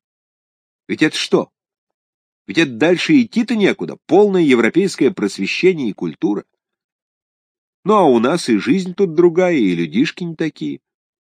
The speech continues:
У нас вот баба, например, погибла от чёрной магии. Супруг Дмитрия Наумовича. А по-пустому всё и вышло. Её,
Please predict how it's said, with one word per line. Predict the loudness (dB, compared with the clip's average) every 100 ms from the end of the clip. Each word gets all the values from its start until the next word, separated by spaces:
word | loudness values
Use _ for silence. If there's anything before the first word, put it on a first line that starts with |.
| -2
У | 0
нас | 2
вот | 2
баба, | 2 2 0
например, | 0 -2 -2 -2 -2
погибла | -2 -2 -2 -4 -8 -14 _ _ _ _ _
от | -12
чёрной | -6 0 0 0 -4
магии. | -6 -8 -10 -18 -20 _ _ _ _ _ _ _ _ _
Супруг | -8 -6 -2 0 0
Дмитрия | -2 -4 -4 -4
Наумовича. | -4 -4 -6 -16 -20 _ _ _ _ _ _ _ _ _ _ _ _ _ _ _ _ _ _ _ _ _ _ _ _
А | -2 -2
по-пустому | -2 -2 -4 0 0 0
всё | -2 0
и | 0
вышло. | 2 0 -2 -12 -14 _ _ _ _ _ _ _ _ _ _ _ _ -4
Её, | 2 4 4 4 0